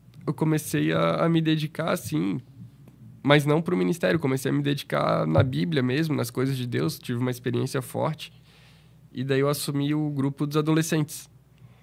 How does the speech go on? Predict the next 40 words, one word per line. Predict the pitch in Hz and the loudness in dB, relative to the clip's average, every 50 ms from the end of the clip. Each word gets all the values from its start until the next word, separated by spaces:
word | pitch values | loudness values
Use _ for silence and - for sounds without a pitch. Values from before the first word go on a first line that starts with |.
| - - - - - - - - - - - - | -20 -20 -20 -20 -20 -20 -20 -16 -16 -16 -12 -10
E | - | -6
daí, | 127 123 117 117 123 135 135 139 | -2 0 2 2 2 2 0 0
só, | 127 - - 131 - - - - | -2 -4 -6 -6 -6 -8 -12 -12
porque | - 135 - | -4 0 2
não | 147 143 139 | 4 4 2
tinha | 135 - 160 156 | 2 2 0 0
grupo | 151 139 131 127 123 | 2 2 0 -2 -2
de | - 120 | -2 -2
adolescente, | 113 113 117 113 110 - 113 104 - - | 0 0 0 -2 -2 -2 -4 -6 -6 -6
meu | 113 | -8
pai | 113 127 | -8 -8
falou, | 135 - 147 143 131 | -8 -6 -4 -4 -4
"Cria | 120 120 180 180 190 | -4 -4 -4 -2 -2
um | 190 | 0
grupo | 185 180 180 170 | 0 -2 -2 -2
de | - 160 | -4 -6
adolescente | 156 160 160 151 147 - 151 147 - 151 | -4 -4 -6 -6 -4 -6 -6 -6 -6 -4
aí | |
na | 147 151 | -4 -4
igreja." | 147 147 120 110 104 110 139 - - - - - - - - - - - - | -2 -2 -2 -2 -4 -6 -12 -18 -20 -20 -20 -20 -20 -20 -20 -20 -20 -20 -20
Aí | - - 113 117 | -14 -10 -8 -6
eu, | 117 110 110 110 110 - - - - - - - - - - | -6 -6 -8 -10 -12 -16 -20 -20 -20 -20 -20 -20 -20 -18 -16
"Ah, | - 135 - - | -16 -16 -16 -16
como | - - - - | -14 -14 -12 -12
é | - | -12
que | - - | -10 -10
eu | 104 | -12
vou | 110 117 113 110 120 123 117 117 120 - - | -12 -10 -10 -8 -8 -8 -8 -10 -12 -14 -12
pregar?" | - - 90 82 - - 76 - - - - - - | -10 -8 -8 -8 -8 -8 -8 -6 -8 -8 -10 -10 -6
Tá | - 165 | -2 2
bom, | 170 147 107 - - - - - | 4 4 2 2 -4 -12 -20 -8
criei | - - 143 147 151 | -2 2 2 4 4
um | 147 | 4
grupo, | 143 139 143 156 165 165 - - - - - - - - - - | 2 2 2 2 0 -2 -6 -12 -14 -14 -18 -20 -20 -20 -20 -8
que | - - | -2 0
eram | 131 131 131 | 0 0 0
sete | 131 - 135 131 139 - | -2 -2 -2 -2 -2 -4
pessoas. | - 175 160 165 - 170 170 180 185 - - - _ - - - - - - - - - - - _ - - - - - - - - - - - - - - | -6 -8 -6 -4 -4 -4 -4 -4 -6 -8 -12 -20 _ -20 -20 -20 -20 -20 -20 -20 -20 -20 -20 -20 _ -20 -20 -20 -20 -20 -20 -20 -20 -20 -20 -20 -20 -14 -8
E | - 131 | -6 -2
daí | 135 139 139 135 135 131 139 147 156 160 165 170 175 - | 2 4 4 4 4 4 2 2 0 0 -2 -2 -4 -6